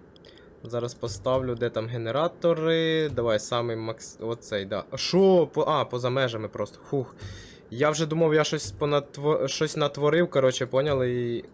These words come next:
так. Е, я не знаю, є смисл. Ну, давайте оцю назвемо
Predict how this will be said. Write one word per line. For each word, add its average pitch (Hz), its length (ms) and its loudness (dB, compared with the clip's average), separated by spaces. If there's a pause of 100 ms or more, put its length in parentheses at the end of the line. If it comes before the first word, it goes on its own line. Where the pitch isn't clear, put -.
(120)
так. 123 340 0 (920)
Е, 147 280 0
я 151 220 0
не 339 120 6
знаю, 202 260 4
є 151 240 -2
смисл. 214 400 2
Ну, 156 160 4
давайте 233 340 4
оцю 196 280 2
назвемо 143 1400 4